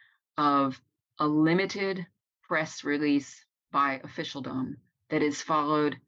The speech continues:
by an absolute hurricane of additional information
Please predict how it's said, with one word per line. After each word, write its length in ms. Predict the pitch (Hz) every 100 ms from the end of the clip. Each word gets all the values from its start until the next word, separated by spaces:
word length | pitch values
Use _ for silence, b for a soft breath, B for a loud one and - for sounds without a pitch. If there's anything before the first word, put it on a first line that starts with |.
| _ _ _ -
by 220 | 147 156
an 240 | 156 156 127
absolute 960 | 170 165 - 170 160 156 156 151 151 - _ _ _ _ _ _ _ -
hurricane 1000 | 180 - 233 190 175 156 135 127 123 139 _ -
of 100 | 143
additional 480 | 143 160 - 151 143
information 720 | 143 143 139 139 - 131 -